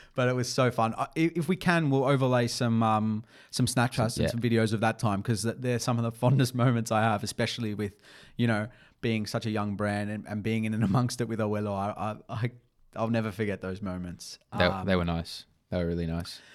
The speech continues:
Speaker 1: w-, at that time, right, we were obviously, we had moved from the bedroom brand that we were. We were, you know, sort of my house in, in, a, in a bedroom, and we moved into, um, like, a small Kenned's storage facility, sixty square,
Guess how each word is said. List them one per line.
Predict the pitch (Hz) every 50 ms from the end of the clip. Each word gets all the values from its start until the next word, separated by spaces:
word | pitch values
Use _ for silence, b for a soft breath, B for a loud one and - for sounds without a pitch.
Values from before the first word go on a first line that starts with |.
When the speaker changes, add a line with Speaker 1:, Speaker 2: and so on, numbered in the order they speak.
| b b b b
Speaker 1:
w-, | 131 - -
at | 160 156
that | 139 127 123
time, | - - 135 113 90 95 120 156 - _ _ _
right, | 117 107 98 113 131 - _
we | 117 123 120
were | 117 117 113 110 107 107 104 - _ _
obviously, | 120 104 110 101 - - 107 101 98 92 -
we | - 113 113
had | 104 107
moved | 113 113 110 110 107 -
from | - - - 117 107 110 110 107 101 95 - - _
the | - 117 113 120
bedroom | 110 113 110 110 107 107 107 110 104 101
brand | 95 107 104 101 104 98
that | 101 104
we | 95 101
were. | 95 95 95 98 110 135 147 131 -
We | 110 107
were, | 101 107 101 101 101 - - _ _ _ _
you | 104 104
know, | 101 90 92
sort | 107 - 113 104
of | 98
my | 98 98 98 101 98 98 98 - _ _ -
house | 101 101 98 104 - - -
in, | 82 101 101 95 - -
in, | 98 101 98
a, | 95 _ _
in | 107 104
a | 98
bedroom, | 85 95 101 98 107 113 123 143 - - -
and | - 110
we | 107 107 101 90
moved | 104 110 110 104 90 101
into, | 98 95 - 104 101 98
um, | 95 95 92 92 92 92 92 92 - _ _ _ _
like, | 101 104 -
a | 165
small | - - 113 101 101
Kenned's | - 107 101 95 98 95 -
storage | - - - - 107 101 95 92 - -
facility, | - 95 95 - 104 92 92 95 95 92 - b b b b b b b b b
sixty | - 127 120 - 113
square, | - - 117 104 101